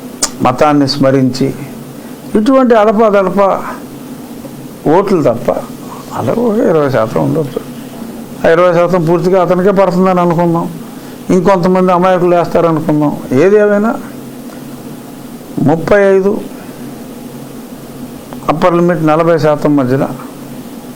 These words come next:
వాళ్ళు ఉంటే యాభై ఐదు శాతం ఖచ్చితంగా. గతంలో నలభై ఎనిమిది ఉండి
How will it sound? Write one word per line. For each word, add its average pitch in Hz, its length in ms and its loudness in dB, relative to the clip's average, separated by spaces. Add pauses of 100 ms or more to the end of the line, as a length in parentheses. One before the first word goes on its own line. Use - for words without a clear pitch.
(680)
వాళ్ళు 139 240 4
ఉంటే 117 260 0 (1700)
యాభై 202 500 4
ఐదు 180 140 0
శాతం 165 420 2
ఖచ్చితంగా. 139 640 0 (1040)
గతంలో 208 560 4 (280)
నలభై 180 320 6
ఎనిమిది 185 300 4
ఉండి 175 400 2